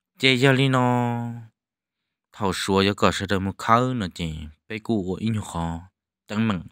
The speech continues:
thì ở in khó, long thầu xua thế. Vì do thì bé ý tự cho là thế, cho là đấy là,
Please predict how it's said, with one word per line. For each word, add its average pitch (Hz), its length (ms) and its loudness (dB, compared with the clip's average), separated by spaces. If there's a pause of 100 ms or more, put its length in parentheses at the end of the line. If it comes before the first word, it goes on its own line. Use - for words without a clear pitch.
(120)
thì 98 80 -12
ở 87 100 -10
in 104 140 -4
khó, - 160 -6 (120)
long 107 180 -4
thầu 104 100 -4
xua 87 260 -4
thế. 123 200 0 (2000)
Vì 104 160 0
do 113 220 6
thì 101 120 2
bé 113 160 2
ý 117 240 2 (100)
tự 92 180 2
cho 95 220 6
là 82 340 0
thế, 110 400 0 (160)
cho 98 160 -4
là 82 200 -4 (420)
đấy 95 300 4
là, 117 140 2